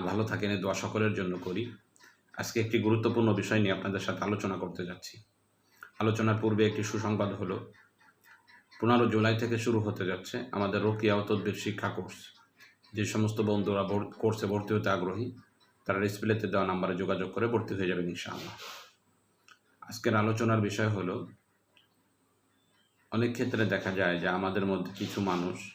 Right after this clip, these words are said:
যারা মাথার সমস্যার কারণে পাগলামি শুরু হয় তাদের, এই পাগলামির কারণে আমরা ডাক্তার দেখাই। তো ডাক্তার দেখা যায় বিভিন্ন ঔষধ প্রয়োগ করে, ঘুমের ঔষধ প্রয়োগ করে।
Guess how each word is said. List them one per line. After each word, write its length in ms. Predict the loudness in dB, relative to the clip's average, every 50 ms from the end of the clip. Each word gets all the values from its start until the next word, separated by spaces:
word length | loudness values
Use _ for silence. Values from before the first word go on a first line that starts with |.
| _ _ _ _ -16 -12 -8 -6
যারা 220 | -6 -4 -4 -4 -4
মাথার 320 | -2 -2 -2 -2 -2 -2
সমস্যার 440 | -2 -2 -4 -4 -4 -4 -4 -4 -4 -4 -2
কারণে 360 | -4 -2 -2 -4 -4 -6 -8 -10 -14 _ _ _ _ _ _ _ _ _ _ _ _ -20 -18 -18 -16 -16 -18 -18 -20 -20 -20 _ _ _ _ _ _ _ -2
পাগলামি 420 | 0 0 2 2 0 2 2 0
শুরু 240 | 0 -2 -4 -4 -4
হয় 180 | -2 -4 -4 -4 -4
তাদের, 340 | -6 -8 -6 -8 -10 -10 -12 -16 -18 -18 -18 -20 -20 _ _ _ _ _ _ _ _ _ _ _ _ _ -4
এই 100 | -4 -2
পাগলামির 500 | 0 0 0 2 2 4 4 4 4 4
কারণে 300 | 4 2 2 2 2 0
আমরা 200 | 0 0 0 -2
ডাক্তার 400 | -2 -2 -4 -2 -4 -4 -4 -4
দেখাই। 400 | -6 -8 -8 -10 -12 -14 -14 -16 _ _ _ _ -10
তো 60 | -8 -4
ডাক্তার 380 | -4 -4 -4 -2 -2 -2 0
দেখা 220 | 0 0 2 0 0
যায় 160 | 2 2 2
বিভিন্ন 320 | 2 2 2 2 2 0
ঔষধ 320 | 0 -2 -2 -4 -6 -6 -4
প্রয়োগ 200 | -4 -4 -4 -4
করে, 220 | -6 -6 -6 -6
ঘুমের 280 | -4 -2 0 0 0 0
ঔষধ 300 | -2 -2 -4 -8 -8 -8
প্রয়োগ 240 | -6 -6 -6 -6 -6
করে। 240 | -8 -10 -10 -10